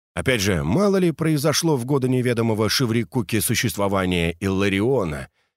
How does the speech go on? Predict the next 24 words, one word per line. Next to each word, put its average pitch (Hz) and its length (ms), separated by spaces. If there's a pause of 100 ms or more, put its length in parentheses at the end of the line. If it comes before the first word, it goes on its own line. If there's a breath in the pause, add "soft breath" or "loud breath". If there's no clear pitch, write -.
прежде 113 460
порой 151 320
брезговавшего 123 920
и 127 320
каплей 143 480
тончайшего 120 880
Бенедикта. 90 960 (500)
Мало 196 300
ли 160 140
произошло 147 680
такого, 131 600
что 110 260
заставило 110 680
его 113 640 (240)
привыкнуть 104 600
и 113 80
к - 140
Тамбовской 135 720
губернской. 160 960 (1040)
Но 98 160
что - 320
же 135 200
насторожило 139 1040
Шеврикуку? 117 960